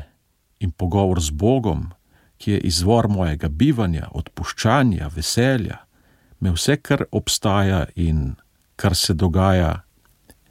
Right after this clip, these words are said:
me vse spomni nanj, ki me ljubi.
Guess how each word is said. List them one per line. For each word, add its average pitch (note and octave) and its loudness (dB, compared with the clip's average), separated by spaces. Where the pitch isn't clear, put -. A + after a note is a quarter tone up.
me F#2 6
vse G#2+ 2
spomni F2+ 2
nanj, F#2 2
ki F2+ 0
me E2+ 4
ljubi. F#2 0